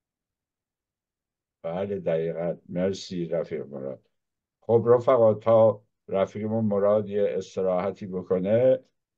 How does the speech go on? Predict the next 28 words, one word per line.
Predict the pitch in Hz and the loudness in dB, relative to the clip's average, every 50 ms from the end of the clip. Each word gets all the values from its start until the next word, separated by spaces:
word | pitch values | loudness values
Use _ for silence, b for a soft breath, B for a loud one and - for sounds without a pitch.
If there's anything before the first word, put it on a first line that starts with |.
| _ _ _ _ - | _ _ _ _ -4
رفقایی | 92 95 90 - 98 92 85 92 101 107 107 | -2 -2 0 0 0 0 2 2 0 0 0
که | 117 110 | -2 -2
مایلن | 107 95 95 92 92 98 101 101 101 101 98 95 | -2 0 0 0 0 0 0 0 0 -2 -2 -6
صحبت | 90 - - 95 90 85 90 87 87 85 | -10 -10 -8 -8 -6 -4 -2 -2 -2 -4
کنن | - - 87 85 90 104 107 101 | -6 -8 -8 -6 -6 -4 -4 -2
نوبت | 98 92 87 87 98 107 113 110 | -2 -2 -2 0 0 -2 -2 -2
بگیرن | 113 113 110 101 107 107 107 113 113 107 107 107 104 104 | -4 -6 -4 -4 -6 -2 0 0 0 0 0 -2 -2 -4
و | 101 92 | -4 -2
رفقای | 90 87 85 85 80 - 87 82 85 90 95 101 | -2 -2 -2 -4 -6 -6 -6 -4 -2 0 0 0
ادمین | 98 90 87 80 - 87 92 95 101 | 0 0 -4 -6 -6 -8 -8 -6 -6
هم | 101 101 95 90 | -6 -6 -4 -4
لطفاً | 87 85 - - - 87 90 92 87 87 85 - _ _ _ _ _ _ _ | -4 -6 -4 -4 -2 -2 0 0 -2 -4 -8 -12 _ _ _ _ _ _ _
میک | - 82 82 87 98 101 95 92 - - | -12 -6 -4 -2 -2 -2 -4 -6 -2 2
و | 95 95 92 92 90 87 82 82 82 _ _ _ _ _ _ _ _ _ _ _ - - - - - | 2 4 4 4 2 0 -2 -4 -8 _ _ _ _ _ _ _ _ _ _ _ -14 -12 -12 -10 -6
بلندگوشون | 85 90 87 90 90 87 85 85 85 95 101 101 - 104 95 | -4 -4 -2 0 0 -2 -2 -2 -4 -6 -6 -8 -8 -8 -6
رو | 98 90 | -6 -2
باز | 85 87 101 110 117 113 - | 2 4 4 4 4 2 -2
کنن. | - _ - 110 107 110 107 107 104 110 110 110 - | -8 _ -4 -4 -2 -2 -2 -2 -4 -4 -6 -8 -6
اگر | - 87 95 92 101 101 | -6 -4 -2 0 0 0
رفیق | 98 92 90 85 - - 101 90 | 2 0 -2 -4 -4 -8 -12 -10
نخواست | 95 95 101 107 107 110 107 98 92 - | -8 -4 -4 -4 -2 0 0 -2 -2 0
از | - 85 87 85 85 - - - _ _ _ _ _ _ _ - | -2 -2 -2 -4 -6 -12 -18 -20 _ _ _ _ _ _ _ -10
ویدیو | 85 87 92 87 85 90 92 95 | -6 -6 -6 -4 -4 -2 2 2
استفاده | 95 95 90 - - 92 87 - 95 87 80 87 87 85 87 85 | 2 2 0 -2 -4 -6 -4 0 0 0 0 0 -2 -4 -4 -6
کنه، | - 85 85 85 90 101 107 110 110 107 104 | -6 -6 -6 -4 -4 -2 -2 0 -2 -2 -4
به | - 95 | -4 -8
اصطلاح | 90 85 - - 87 85 92 95 | -10 -10 -8 -6 -2 0 0 0
خب | - - 95 92 87 | -2 -2 -6 -6 -6